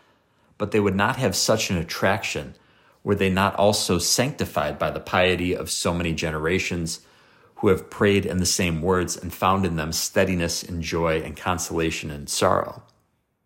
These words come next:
The essence of the reform of Saint Pius the Fifth was, like that of Saint Gregory the Great,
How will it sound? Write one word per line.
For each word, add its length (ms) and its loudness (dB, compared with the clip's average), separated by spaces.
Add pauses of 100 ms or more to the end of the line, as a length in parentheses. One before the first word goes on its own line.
(400)
The 140 2
essence 420 0
of 100 -2
the 80 -2
reform 580 0
of 120 -8
Saint 260 -4
Pius 320 0
the 120 -12
Fifth 460 -2
was, 520 -2 (400)
like 240 0
that 200 0
of 120 -8
Saint 260 -6
Gregory 320 -4
the 100 -10
Great, 380 0